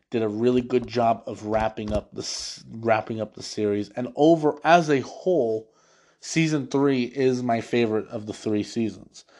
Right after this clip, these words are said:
Um, season two definitely has my favorite episode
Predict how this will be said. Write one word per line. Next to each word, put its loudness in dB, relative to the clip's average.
Um, 4
season 2
two 2
definitely 2
has 2
my 0
favorite 0
episode 0